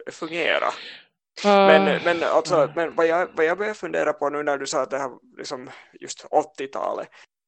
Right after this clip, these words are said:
Speaker 2: Mm.
Speaker 1: Var det något som liksom, spelade någon roll att det här var på åttiotalet?
Speaker 2: Um.
Speaker 1: Förut-, förutom att jag, jag börjar fundera så här nu, att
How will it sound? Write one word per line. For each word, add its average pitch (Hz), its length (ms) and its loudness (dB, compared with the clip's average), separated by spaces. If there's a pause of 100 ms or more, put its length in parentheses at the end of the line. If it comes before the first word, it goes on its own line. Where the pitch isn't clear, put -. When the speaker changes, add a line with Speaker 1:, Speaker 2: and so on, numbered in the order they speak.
(140)
Speaker 2:
Mm. 131 280 -10 (400)
Speaker 1:
Var 190 100 0
det 254 100 -4
något 349 240 -6
som 294 240 -8 (1200)
liksom, 180 340 -6 (140)
spelade 277 540 -4
någon 233 200 -4
roll - 440 -6
att - 160 -6
det - 60 -8
här 127 160 -4
var 110 80 -4
på 85 160 -6
åttiotalet? - 640 -12 (1900)
Speaker 2:
Um. 127 420 6
Speaker 1:
Förut-, 170 640 0
förutom 185 420 0
att 160 140 2
jag, 151 200 2
jag 147 200 0
börjar 143 220 2
fundera 147 540 -2
så 143 100 -6
här 131 180 -6
nu, 139 200 -6
att - 160 -6